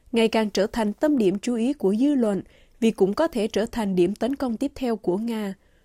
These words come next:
Trong lịch sử của các quốc gia này, tương quan giữa nhà nước và các giáo hội Kitô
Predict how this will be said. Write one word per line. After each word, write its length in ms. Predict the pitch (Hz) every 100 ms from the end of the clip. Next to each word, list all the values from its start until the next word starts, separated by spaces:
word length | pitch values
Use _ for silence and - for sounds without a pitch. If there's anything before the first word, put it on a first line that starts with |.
| _ -
Trong 160 | 320 302
lịch 140 | 240
sử 220 | - 190
của 140 | 202 202
các 180 | 269 285
quốc 140 | 302 302
gia 180 | 302 294
này, 340 | 262 214 185 180 _ _ _
tương 180 | 302 294
quan 220 | 302 294
giữa 140 | 214 190
nhà 260 | 240 196
nước 280 | 190 262 339
và 120 | 202
các 220 | - 285
giáo 180 | 254 262
hội 200 | 277 220
Kitô 560 | - 226 214 220 208